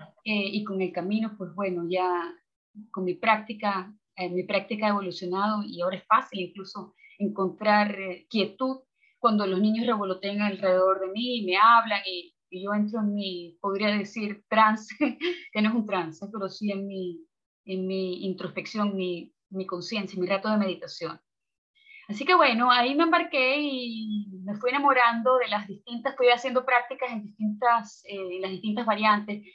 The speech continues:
Hice power yoga, hice hot yoga, hice, mm, eh, algo de Yin Yoga, eh, de la práctica con, de,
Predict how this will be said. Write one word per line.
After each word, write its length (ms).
Hice 220
power 340
yoga, 360
hice 240
hot 200
yoga, 540
hice, 640
mm, 480
eh, 300
algo 320
de 160
Yin 160
Yoga, 340
eh, 360
de 340
la 140
práctica 360
con, 400
de, 540